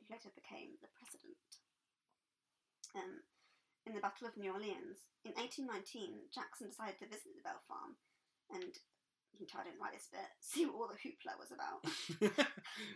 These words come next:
Speaker 1: Um, Jackson's entourage consisted of several men, some well-groomed horses and a wagon. As they approached the Bell property, the wagon stopped suddenly. Horses couldn't pull it. There's a picture of the kerfuffle.
Speaker 2: <laughs>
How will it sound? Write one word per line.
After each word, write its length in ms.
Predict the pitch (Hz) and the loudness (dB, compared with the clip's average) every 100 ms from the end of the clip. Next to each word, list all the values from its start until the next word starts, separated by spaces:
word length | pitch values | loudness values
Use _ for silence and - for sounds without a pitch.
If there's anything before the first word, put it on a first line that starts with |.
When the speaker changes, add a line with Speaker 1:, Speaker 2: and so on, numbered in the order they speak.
| - - - 359 - | -8 -12 -10 -10 -4
Speaker 1:
Um, 240 | 214 208 - _ _ - _ _ _ _ - | -2 -2 -6 _ _ -20 _ _ _ _ -6
Jackson's 440 | 277 - - 269 254 | -2 -2 0 0 2
entourage 480 | 233 214 185 190 - | 0 2 2 2 -2
consisted 320 | 226 - 202 | -8 -6 -6
of 80 | 190 | -2
several 320 | 240 254 202 | -2 0 -2
men, 320 | - - 120 - | -2 -4 -6 -6
some 260 | - 220 196 | -4 -2 0
well-groomed 380 | 226 233 214 - | 0 0 -6 -4
horses 340 | 190 - 196 196 | -6 -6 -6 -2
and 100 | 185 | -2
a 100 | 180 | 0
wagon. 400 | 233 - - - _ _ _ _ _ - | 0 -2 -12 -16 _ _ _ _ _ -6
As 120 | 202 | 0
they 120 | 202 190 | 2 2
approached 360 | - 285 - | 2 -2 -2
the 60 | - | 0
Bell 140 | 190 | 0
property, 480 | - - - - - | 0 -12 -8 -4 -4
the 60 | 190 | 0
wagon 280 | 190 185 185 | 2 2 0
stopped 380 | - 233 202 - | -2 -2 -2 -4
suddenly. 520 | - 196 180 71 - - _ _ _ _ | -6 -4 -4 -6 -14 -18 _ _ _ _
Horses 280 | 226 - - | -10 -8 -8
couldn't 320 | - 185 - | -8 -10 -10
pull 100 | 202 | -10
it. 160 | - - _ _ - | -10 -12 _ _ -16
There's 160 | 214 - | -12 -12
a 80 | - | -12
picture 240 | - - | -12 -12
of 120 | - - - _ _ _ | -10 -14 -18 _ _ _
the 80 | - | -12
kerfuffle. 500 | - - 220 - 254 - _ 143 - - 202 | -6 -6 -6 -8 -8 -10 _ 0 2 6 6
Speaker 2:
<laughs> 20 | - | 6